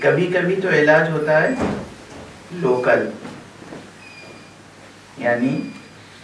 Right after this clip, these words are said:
سینے میں درد ہے تو وہ دوا دے دی تو سینے کے درد سے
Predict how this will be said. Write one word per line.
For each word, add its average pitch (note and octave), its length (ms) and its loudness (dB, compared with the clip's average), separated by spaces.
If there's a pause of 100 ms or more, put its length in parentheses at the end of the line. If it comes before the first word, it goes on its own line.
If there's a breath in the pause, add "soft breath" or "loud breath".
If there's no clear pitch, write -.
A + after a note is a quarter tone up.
(1000)
سینے C3+ 320 0
میں C#3 120 2
درد C#3+ 300 6
ہے E3 320 0
تو C3 80 -2
وہ C3+ 120 2
دوا C3 320 4
دے C3 140 2
دی D3 180 0
تو D3 120 0
سینے C#3 340 0
کے C3+ 60 2
درد B2+ 340 0
سے C3 60 -6